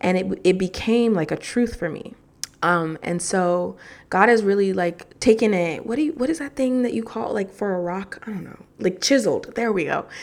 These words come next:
God has really chiseled <laughs> away at that for the past couple of years. And it started,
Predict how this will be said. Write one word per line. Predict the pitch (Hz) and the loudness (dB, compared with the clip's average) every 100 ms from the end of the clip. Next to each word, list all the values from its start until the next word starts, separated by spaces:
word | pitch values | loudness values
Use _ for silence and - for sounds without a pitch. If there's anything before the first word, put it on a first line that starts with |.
| - - | -12 0
God | 247 | 4
has | 285 277 | 4 4
really | 285 262 | 0 0
chiseled | 247 233 240 | 4 6 6
<laughs> | 226 202 | 6 6
away | 202 208 208 202 | 6 6 6 2
at | 214 | -2
that | 202 185 104 - - | -2 -2 -4 -8 -6
for | 202 | -6
the | |
past | 196 202 202 | -4 -6 -6
couple | - 202 - | -6 -6 -6
of | 180 | -4
years. | 214 277 214 202 - - - - - | 0 2 2 0 -4 -10 -14 -20 -4
And | 190 196 190 | 0 0 0
it | 196 - | -2 -2
started, | - 240 302 392 208 180 190 233 | -6 -2 2 4 4 2 0 -4